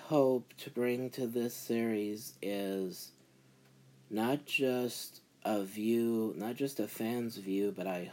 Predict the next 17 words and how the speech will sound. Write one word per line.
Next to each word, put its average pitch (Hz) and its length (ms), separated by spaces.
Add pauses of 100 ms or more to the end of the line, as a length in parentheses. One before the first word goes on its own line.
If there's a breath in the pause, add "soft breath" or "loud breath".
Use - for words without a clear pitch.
hope 117 460 (920 loud breath)
to 120 80
bring 104 800 (320)
a 98 160
v-, 92 160 (140)
a 98 140
view 110 380
of 113 100
somebody 107 720
who 98 500 (760 loud breath)
is 104 180
looking 110 600
to - 200
write, 98 640
and 98 100
I 92 80
hope 110 480